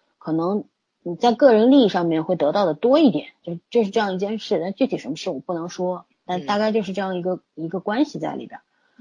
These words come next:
Speaker 1: 好，然后我们领导一，我就说，但我很耿直嘛，我就说，
Speaker 2: 嗯。
Speaker 1: 我觉得那样是不对的，我就一直坚持说那个事情是不对的，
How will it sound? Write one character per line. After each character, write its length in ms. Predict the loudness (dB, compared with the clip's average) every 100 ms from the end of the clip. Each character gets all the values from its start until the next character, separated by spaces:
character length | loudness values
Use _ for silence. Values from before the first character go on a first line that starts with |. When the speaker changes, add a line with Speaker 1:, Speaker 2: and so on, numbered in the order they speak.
| _
Speaker 1:
好， 240 | -14 -12 -10 -10
然 100 | -6
后 400 | -2 -2 -2 -8
我 120 | _ -6
们 100 | -4
领 120 | 0
导 260 | 0 0 -4 -8
一， 180 | -10 -4
我 200 | 2 6
就 160 | 6 4
说， 300 | 4 0 2
但 220 | 6 8
我 80 | 8
很 200 | 6 2
耿 200 | 0 -2
直 180 | -4 -2
嘛， 200 | -2 -4
我 140 | -4
就 160 | -2 -2
说， 240 | 0 -2
Speaker 2:
嗯。 40 | -4 _ _ _ -6
Speaker 1:
我 140 | 2
觉 120 | 6
得 120 | 6
那 80 | 4
样 160 | 2 -4
是 80 | -8
不 160 | -12
对 240 | -14 -16 -18
的， 60 | _ _
我 120 | 2
就 120 | 4
一 140 | 4 4
直 140 | 2
坚 220 | 0 -2
持 100 | -2
说 160 | -4 -4
那 140 | -2
个 80 | -4
事 180 | -4 -4
情 180 | -4 -4
是 120 | -6
不 160 | -6
对 260 | -2 -2 -2
的， 160 | -6